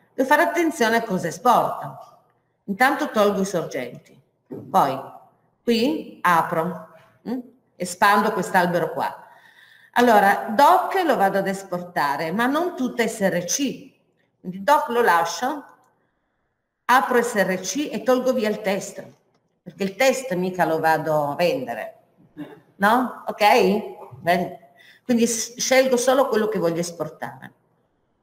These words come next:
A parte che anche la documentazione potrei anche non esportarla perché magari la metto sul mio sito. Su, io sono un produttore di software,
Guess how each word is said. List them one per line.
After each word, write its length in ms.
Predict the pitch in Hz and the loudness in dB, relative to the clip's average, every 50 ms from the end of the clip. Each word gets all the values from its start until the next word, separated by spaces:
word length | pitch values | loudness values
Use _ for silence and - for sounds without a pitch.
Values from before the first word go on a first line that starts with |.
| _ _ _ _ _ _ _ _ _ _ _ _ _ _ _ _ _ _ _ _ _ _ _ _ _ _ _ _ _ _ - | _ _ _ _ _ _ _ _ _ _ _ _ _ _ _ _ _ _ _ _ _ _ _ _ _ _ _ _ _ _ 0
A 120 | - 220 - | 0 0 2
parte 340 | - 277 320 - - 262 | 4 2 2 4 2 2
che 100 | 269 247 | 4 6
anche 260 | 233 247 254 254 254 233 | 4 4 4 4 4 4
la 120 | 214 208 | 4 4
documentazione 1120 | 180 202 196 202 202 196 202 202 196 202 202 196 - - 220 214 196 180 175 170 170 180 | 4 2 0 0 0 0 0 -2 -2 -4 -4 -6 -6 -4 0 2 4 4 4 2 -2 -4
potrei 340 | 175 196 196 190 - 196 208 | -2 -2 -4 -2 0 0 0
anche 200 | 202 202 202 240 | 0 0 0 -2
non 180 | 214 202 190 190 | -2 -2 -2 -2
esportarla 680 | 190 - - 226 220 214 - 214 196 202 208 214 208 | -2 -4 -4 -6 -6 -2 2 4 4 4 4 2 -2
perché 300 | - 170 170 - 196 208 | -2 -2 -4 -2 -2 -2
magari 320 | 190 208 196 214 233 240 233 | -2 -2 0 0 2 2 2
la 100 | 208 196 | 2 2
metto 300 | 196 202 - - 208 196 | 0 -2 -4 -4 -6 -6
sul 220 | - - 196 190 | -6 -4 -2 -2
mio 160 | 190 175 170 | 0 0 -2
sito. 600 | 170 - - 247 247 208 - - 156 139 131 113 - | -2 -4 -4 -2 -2 -2 -4 -4 -4 -4 -4 -6 -8
Su, 340 | - - 185 180 170 - - _ | -8 -6 -6 -4 -6 -6 -14 _
io 160 | - 220 226 | -2 -2 0
sono 220 | 220 - 202 185 | 0 2 2 2
un 80 | 185 180 | 2 0
produttore 540 | - 185 185 180 196 185 - 208 208 202 190 | 0 -2 -2 -2 -2 -4 2 4 4 4 4
di 100 | 175 208 | 2 -2
software, 800 | - - 185 175 175 175 - - - 220 220 240 226 220 - | 0 2 4 4 4 4 2 0 2 4 4 4 4 0 -2